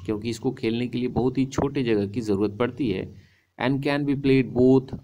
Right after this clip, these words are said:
outdoors and indoors, और इसे घर के बाहर भी खेला जा सकता है और घर के अंदर भी खेला जा सकता है। A chalk is used to draw a course of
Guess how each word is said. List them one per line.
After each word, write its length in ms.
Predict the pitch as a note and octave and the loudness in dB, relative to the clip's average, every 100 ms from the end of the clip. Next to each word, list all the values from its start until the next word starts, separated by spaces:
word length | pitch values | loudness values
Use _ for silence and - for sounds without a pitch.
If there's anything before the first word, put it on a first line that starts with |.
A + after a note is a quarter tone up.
| - | 0
outdoors 560 | C#3 B2+ G#2+ G#2+ G#2 | 2 4 4 4 2
and 180 | G#2 F#2 F#2 | -2 -2 -2
indoors, 380 | F2+ F2+ F#2 - | -2 -4 -4 -4
और 200 | - A2+ | 0 0
इसे 220 | A2 B2+ | 0 -2
घर 240 | B2+ G#2+ | -2 -6
के 160 | G#2 A#2+ | -2 -2
बाहर 360 | G2 F#2 A2 | 0 0 0
भी 120 | B2+ B2+ | -2 -2
खेला 300 | - B2 B2 | -2 -2 -2
जा 160 | B2 | -4
सकता 300 | B2 B2+ C#3 | -6 -10 -8
है 80 | C3+ | -6
और 100 | A2+ | -4
घर 160 | E3+ - | -6 -4
के 120 | F3 G3 - _ _ _ _ _ _ - | -4 -4 -10 _ _ _ _ _ _ 0
अंदर 260 | D3 C#3+ | 4 4
भी 120 | A2+ A2 | 4 0
खेला 320 | - G2 F#2 | 0 0 0
जा 140 | F2 | -2
सकता 300 | F2+ F2+ - | -6 -10 -12
है। 160 | - - _ _ _ _ _ G#2+ | -14 -16 _ _ _ _ _ -10
A 40 | |
chalk 380 | G#2 C3 B2+ A#2+ | 0 2 2 0
is 280 | G#2 G2 A2 | 0 0 2
used 200 | A#2+ A#2 | 2 0
to 60 | A2 | -4
draw 360 | G2+ A2 A2 G#2 | 0 2 2 0
a 20 | G#2+ C3+ | 0 4
course 260 | C3+ C3+ | 4 4
of 180 | A2+ - | -2 -2